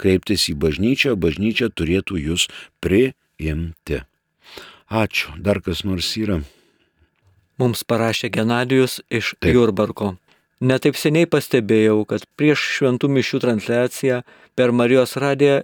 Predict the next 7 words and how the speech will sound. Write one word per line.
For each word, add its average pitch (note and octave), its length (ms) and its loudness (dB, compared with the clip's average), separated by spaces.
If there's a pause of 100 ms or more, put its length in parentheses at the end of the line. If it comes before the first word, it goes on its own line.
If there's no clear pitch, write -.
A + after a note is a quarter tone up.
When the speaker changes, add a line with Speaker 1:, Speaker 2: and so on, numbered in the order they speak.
(120)
Speaker 2:
yra A2+ 240 2
giedamas B2+ 520 0
himnas G#2+ 540 -2 (320)
O A#2 120 4
dvasia, B2 420 2
Viešpatie, A#2 560 -2
nuženk. G2+ 400 -4